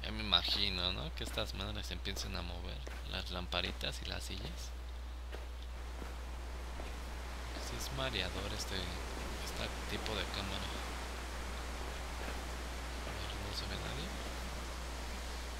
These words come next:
Eh, vamos a abrir. Es el viento. Es, mm, tiene una ambientación chida, ¿eh? Eh, ya tengo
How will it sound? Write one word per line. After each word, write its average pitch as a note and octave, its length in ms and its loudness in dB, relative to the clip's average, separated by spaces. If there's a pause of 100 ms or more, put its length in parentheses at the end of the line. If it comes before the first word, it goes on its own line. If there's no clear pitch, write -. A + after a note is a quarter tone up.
(2500)
Eh, G2+ 280 6
vamos - 220 2
a F#2+ 40 2
abrir. F#2 260 2 (3000)
Es - 100 0
el G2 160 2
viento. F#2 360 2 (580)
Es, - 140 -2 (260)
mm, G#2+ 360 0 (100)
tiene C#3 220 6
una D3 140 6
ambientación F#2+ 540 2 (240)
chida, A2 380 2
¿eh? C#3+ 60 -2 (1000)
Eh, A#2+ 420 6
ya G#2+ 120 2
tengo G#2 160 0